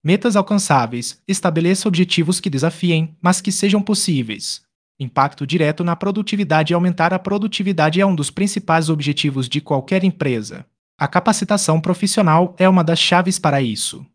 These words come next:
Quando você investe no aprendizado, os resultados aparecem. Antes da capacitação, baixa motivação. Depois da capacitação, alta motivação.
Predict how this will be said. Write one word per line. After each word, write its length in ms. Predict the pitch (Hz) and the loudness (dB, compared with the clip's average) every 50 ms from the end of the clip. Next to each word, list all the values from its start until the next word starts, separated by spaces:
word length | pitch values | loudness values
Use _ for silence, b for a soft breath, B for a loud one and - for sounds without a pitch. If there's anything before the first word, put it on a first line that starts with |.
| _ _ _ _ _ | _ _ _ _ _
Quando 180 | 160 175 202 | 2 2 2
você 240 | 208 202 196 - - | 2 2 0 2 2
investe 380 | 202 180 165 165 175 170 - 180 | 2 4 4 2 2 2 0 0
no 80 | 180 | 0
aprendizado, 800 | 180 180 180 180 170 160 170 180 147 147 139 123 113 107 123 - _ _ | 0 0 0 0 0 2 2 2 2 2 2 2 2 -2 -6 -14 _ _
os 140 | 160 151 - | -6 -2 -2
resultados 500 | 190 165 185 180 - 175 170 185 185 196 | 0 0 0 2 2 2 2 2 2 0
aparecem. 680 | 196 196 196 170 143 127 120 - - 123 117 113 - _ _ _ _ _ _ _ | 2 2 2 2 2 0 -2 -4 -8 -8 -10 -12 -14 _ _ _ _ _ _ _
Antes 300 | 196 220 220 - 202 160 | 0 0 2 2 0 2
da 120 | 165 156 | 0 0
capacitação, 800 | 156 190 185 202 185 - 190 - 196 190 - - 143 117 113 117 - _ | 0 -2 -2 -2 -2 -4 -2 -2 -2 -2 0 -2 -4 -4 -4 -8 -12 _
baixa 300 | _ 143 151 165 165 - | _ 2 2 2 4 2
motivação. 560 | 180 170 165 160 - 165 170 160 - - 185 175 | 2 0 0 0 0 0 2 2 2 0 0 0
Depois 300 | 170 170 - 185 185 180 | 0 0 2 0 0 2
da 100 | 175 165 | 0 -2
capacitação, 840 | - - 185 - 220 196 - 185 - 185 - - 156 127 117 113 - _ _ | 0 -2 0 0 0 -2 -2 -2 -2 -2 -2 -2 -4 -4 -4 -8 -12 _ _
alta 200 | - 185 180 196 | -4 0 2 2
motivação. 720 | 190 180 160 - 175 156 165 165 - - 151 123 107 110 - | 2 2 2 0 0 0 0 0 0 -2 -4 -4 -4 -8 -12